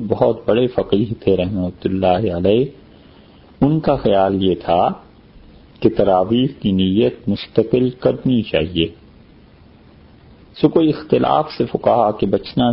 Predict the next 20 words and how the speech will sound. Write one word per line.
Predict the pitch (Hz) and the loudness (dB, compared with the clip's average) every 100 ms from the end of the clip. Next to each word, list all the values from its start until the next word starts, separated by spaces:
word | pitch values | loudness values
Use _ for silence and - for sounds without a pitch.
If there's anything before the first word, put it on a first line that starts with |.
| - | 0
چاہے | 95 104 123 135 147 - - - - - - - - - | 0 2 2 0 -2 -14 -20 -20 -20 -20 -20 -20 -18 -4
تو | |
یہ | 135 127 | 0 0
اس | - | -2
انسان | 104 107 - 92 104 107 | -4 -4 -4 -4 -4 -2
کا | 107 107 - | -2 -2 -4
تقوی | - - 123 120 113 | -4 0 0 0 0
ہے، | 92 92 92 - - - - - - | 0 0 -2 -16 -20 -20 -20 -20 -18
اس | - 107 | -4 -2
انسان | 104 - 95 95 92 | 0 0 0 -2 -2
کی | 107 98 | -2 0
نیکی | 90 92 - 120 120 - | 0 -2 0 -2 0 0
ہے، | 87 101 - - - - - - - - | 0 0 -4 -16 -20 -20 -20 -20 -18 0
لیکن | 98 95 - 113 127 143 151 - - - - - | 0 0 -2 -2 -2 -4 -8 -20 -20 -20 -20 -4
تقوی | 123 - 131 143 139 131 | -4 0 0 2 0 0
کے | 117 107 95 | 0 0 0
باتوں | 90 90 87 90 87 - | 2 2 0 -2 -2 0
پر | 104 127 131 - - - - | 2 2 0 -4 -18 -20 -6
فتویٰ | 120 - - 123 92 | -6 -4 -2 0 2
نہیں | 95 | 0